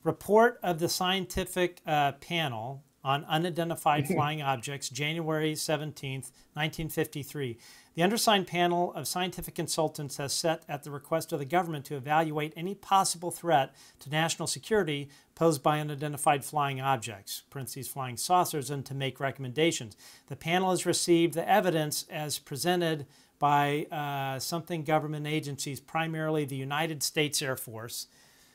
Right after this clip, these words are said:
Speaker 1: God bless them, and, uh,
Speaker 2: Yeah,
Speaker 1: and
Speaker 2: this is
Speaker 1: something, uh,
Speaker 2: just
Speaker 1: reviewed. As a result of the consideration, the panel concludes that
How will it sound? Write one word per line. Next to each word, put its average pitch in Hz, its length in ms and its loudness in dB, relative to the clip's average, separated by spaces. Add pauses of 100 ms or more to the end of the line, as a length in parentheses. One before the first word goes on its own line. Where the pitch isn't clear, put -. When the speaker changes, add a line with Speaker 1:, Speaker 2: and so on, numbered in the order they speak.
(320)
Speaker 1:
God 127 220 -2
bless 127 260 -4
them, 113 280 -12 (360)
and, 139 340 0
uh, 131 420 4 (140)
Speaker 2:
Yeah, 143 200 2
Speaker 1:
and 131 80 -2
Speaker 2:
this 123 80 -6
is - 40 -2
Speaker 1:
something, 160 320 2 (260)
uh, 143 40 0
Speaker 2:
just 139 160 2
Speaker 1:
reviewed. 120 640 -6 (360)
As 147 140 0
a - 20 6
result 180 340 6
of 190 140 -2
the 185 80 -8
consideration, 160 480 -2
the - 100 -12
panel 180 260 2
concludes 160 680 -4
that 143 280 2